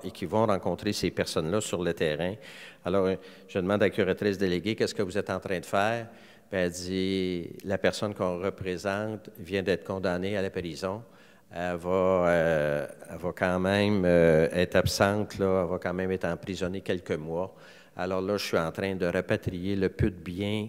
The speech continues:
que cette personne-là a. Elle a un fauteuil, elle a quelques cadres, quelques photos, quelques souvenirs.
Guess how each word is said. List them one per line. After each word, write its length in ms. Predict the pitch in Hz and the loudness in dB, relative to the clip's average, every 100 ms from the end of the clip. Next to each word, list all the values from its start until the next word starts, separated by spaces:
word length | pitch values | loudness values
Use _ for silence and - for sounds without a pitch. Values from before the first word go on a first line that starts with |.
| - | -6
que 100 | 104 | -6
cette 280 | 92 92 - | -4 -6 -6
personne-là 640 | 92 - 98 90 92 90 - | -6 -4 -6 -4 -4 -4 -2
a. 300 | 90 101 101 | -2 0 2
Elle 120 | 95 | 0
a 20 | |
un 80 | 90 | 0
fauteuil, 600 | - 90 87 92 92 95 | 0 -2 0 0 0 0
elle 140 | 87 85 | -2 -2
a 100 | 87 | -2
quelques 400 | 92 87 92 - | -4 -2 -6 -2
cadres, 280 | 87 92 | -2 -2
quelques 340 | - 90 - 98 | -4 -8 -4 -6
photos, 440 | - 87 80 101 | -4 -6 -6 -10
quelques 300 | 95 92 - | -4 -6 -4
souvenirs. 560 | 95 - 82 - 87 | -6 -6 -8 -6 -6